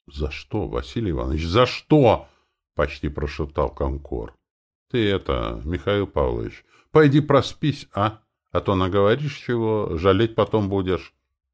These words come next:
«А, да, просто не пойму. Точно, просплюсь. Ты тут принимай, ну, ты в курсе».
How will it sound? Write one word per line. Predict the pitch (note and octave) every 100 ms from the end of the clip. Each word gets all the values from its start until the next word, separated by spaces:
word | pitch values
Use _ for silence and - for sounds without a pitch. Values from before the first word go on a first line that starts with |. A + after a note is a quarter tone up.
| _
«А, | - F2 C#2+
да, | C#2 F#2 A#1
просто | A#1+ - - C3
не | B2+
пойму. | A#2 C3+ B2 A#2 F2+ B1+ - _ _
Точно, | - F2+ - C#2+ - -
просплюсь. | F2 F2 - F2 C#2 - - - _
Ты | -
тут | D#3 D#3 D3
принимай, | D3 D3 D3+ C#3 G#2
ну, | B2+ F3
ты | A2+ D3+
в | D3
курсе». | D3+ A#2+ - D2+